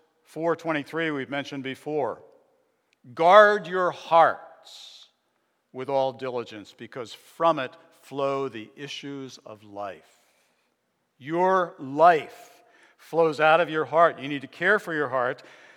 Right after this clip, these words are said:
<clears throat> You need to have your heart or your soul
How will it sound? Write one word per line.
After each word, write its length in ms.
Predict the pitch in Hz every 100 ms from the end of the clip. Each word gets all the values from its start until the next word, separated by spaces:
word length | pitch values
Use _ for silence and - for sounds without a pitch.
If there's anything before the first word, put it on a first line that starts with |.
| _ _ -
<clears throat> 300 | 233 175 135
You 120 | 143
need 220 | 156 160
to 220 | 156 143 123 _ _ _ _
have 240 | 139 151
your 180 | 147 135
heart 460 | - 160 160 160 -
or 140 | 143
your 160 | 127 127
soul 640 | - 160 156 147 143 131